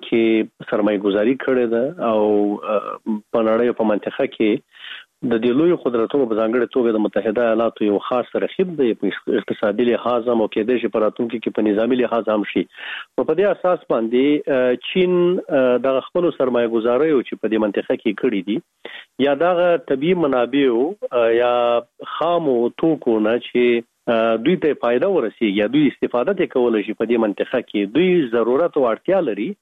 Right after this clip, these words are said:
چې د هر هغه حاکمیت سره چې په دغه منطقه کې واکمن دي، په دغه جغرافیه کې، که هغه پاکستان شو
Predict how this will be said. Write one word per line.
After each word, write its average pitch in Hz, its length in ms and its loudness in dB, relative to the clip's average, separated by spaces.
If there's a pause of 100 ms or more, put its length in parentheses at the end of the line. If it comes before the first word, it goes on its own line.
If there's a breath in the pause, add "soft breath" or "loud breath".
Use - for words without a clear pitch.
(400 soft breath)
چې 117 120 -2
د 123 120 0
هر 214 200 0
هغه 156 180 -2
حاکمیت 123 420 0 (140)
سره 101 260 0
چې - 160 -12
په 123 100 -2
دغه 131 220 0
منطقه 120 400 -2
کې 123 160 0
واکمن 123 480 0
دي، 104 100 -4
په 104 120 0
دغه 104 200 2
جغرافیه 101 460 0
کې، - 260 -6
که 104 80 2
هغه 110 160 0
پاکستان 131 640 -2
شو 127 120 0